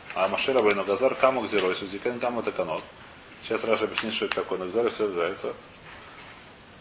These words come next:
В М, э, в, э, к-, Каимо-, в Каимот М Леулам Лумео Малими. И то, что мало того, что они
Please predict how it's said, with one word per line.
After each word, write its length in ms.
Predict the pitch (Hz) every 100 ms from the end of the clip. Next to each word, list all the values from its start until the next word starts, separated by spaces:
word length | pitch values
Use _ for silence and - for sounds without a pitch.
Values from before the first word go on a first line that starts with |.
| -
В 80 | 101
М, 240 | 120 156 -
э, 300 | 113 107 104
в, 100 | 95
э, 420 | 110 98 95 87 - - - 110 - - - -
к-, 240 | 104 98 - - 80 - -
Каимо-, 340 | 113 123 160
в 180 | 120 113
Каимот 520 | 123 135 180 - 104 -
М 180 | 135 131
Леулам 340 | 117 127 139
Лумео 360 | 120 113 120 113
Малими. 420 | 107 92 82 82 - -
И 60 | -
то, 120 | 123
что 320 | - 127 113 101
мало 180 | 113 139
того, 180 | 135 131
что 140 | -
они 360 | 123 123 117